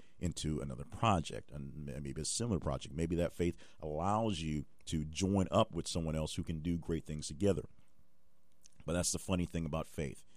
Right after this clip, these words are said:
You have to have the faith to believe that what you're doing is gonna make a difference, and if it seems like it doesn't, the faith to believe that you'll find a way to adjust it so that you will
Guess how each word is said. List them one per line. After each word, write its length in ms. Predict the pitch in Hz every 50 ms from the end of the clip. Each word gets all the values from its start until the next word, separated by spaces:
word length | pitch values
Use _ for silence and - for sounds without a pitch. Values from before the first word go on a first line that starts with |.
| - - - - - -
You 140 | - 95 95
have 100 | 95 92
to 60 | 101
have 100 | 92 87
the 80 | - 85
faith 320 | - - 95 95 92 - -
to 80 | 92
believe 540 | - 85 78 80 82 98 107 113 120 123 98
that 160 | 98 90 82
what 220 | 87 95 92 - -
you're 80 | 85
doing 420 | 80 82 135 147 143 135 127 107 - - - - - - - - - - -
is 140 | 101 92 82
gonna 140 | - 87 78
make 120 | 73 -
a 100 | - -
difference, 540 | 143 156 143 - 143 139 135 - - - - - - - -
and 400 | 104 98 98 95 92 87 80 - -
if 200 | - 80 - 85
it 80 | 82 - - -
seems 440 | - - - 113 107 98 90 - -
like 200 | 92 87 - -
it 120 | 69 -
doesn't, 400 | 135 160 151 131 135 131 - - - - - - - - - - - -
the 80 | - 90
faith 380 | - - 101 98 107 98 - - -
to 100 | 95 78
believe 380 | - 78 71 82 80 78 80
that 120 | 82 80 -
you'll 120 | - 87 82
find 360 | - - 82 80 80 85 82
a 40 | 78
way 300 | 71 71 69 69 67 71 -
to 240 | - 80 78 80 - - - - - - - -
adjust 460 | 139 139 - 196 247 - - - -
it 100 | - - - -
so 180 | - - 143 156
that 180 | 151 - -
you 120 | 143 170 170
will 380 | 151 156 175 165 139 98 90